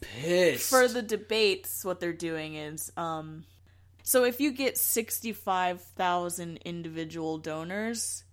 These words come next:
Speaker 2: you get to go to the primary debates.
Speaker 1: I see.
Speaker 2: So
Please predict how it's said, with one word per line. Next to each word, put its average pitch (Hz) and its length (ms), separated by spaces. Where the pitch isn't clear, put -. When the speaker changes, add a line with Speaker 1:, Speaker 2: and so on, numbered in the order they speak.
Speaker 2:
you 190 120
get 190 200
to 185 80
go 175 320
to 160 580
the 165 120
primary 151 520
debates. - 640
Speaker 1:
I - 120
see. - 240
Speaker 2:
So 214 640